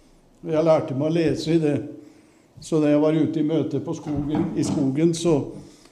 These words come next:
leste jeg teksten for indianerne. Og så, og så,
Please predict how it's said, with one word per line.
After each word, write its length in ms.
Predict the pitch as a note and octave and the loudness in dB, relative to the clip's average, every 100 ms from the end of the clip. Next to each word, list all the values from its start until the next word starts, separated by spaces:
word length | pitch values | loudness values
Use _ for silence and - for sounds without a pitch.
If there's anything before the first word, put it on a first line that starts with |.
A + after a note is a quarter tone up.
| _ _ - | _ _ -6
leste 480 | F3+ E3+ B2 - C#3+ | 0 0 0 -2 0
jeg 260 | D#3 D3 C#3+ - - - - - _ - | 2 2 -2 -6 -14 -18 -20 -20 _ -8
teksten 640 | D#3+ D#3 - F3+ D#3 C3 | -8 -8 -14 -12 -10 -10
for 160 | E3 D#3+ | -8 -6
indianerne. 760 | D#3 D#3+ E3 C#3+ B2 C3+ A2+ - - _ _ _ _ _ _ _ _ _ _ _ _ _ _ _ _ _ _ _ _ _ _ | -4 -4 -4 -4 -4 -6 -8 -10 -18 _ _ _ _ _ _ _ _ _ _ _ _ _ _ _ _ _ _ _ _ _ _
Og 140 | C#3+ C3+ | -10 -10
så, 280 | - D3+ D3+ D3+ C#3+ - - - _ _ _ _ _ _ _ _ _ - | -6 -4 -2 -2 -4 -6 -12 -20 _ _ _ _ _ _ _ _ _ -16
og 200 | C#3+ - | -14 -14
så, 380 | - - D3+ | -18 -14 -8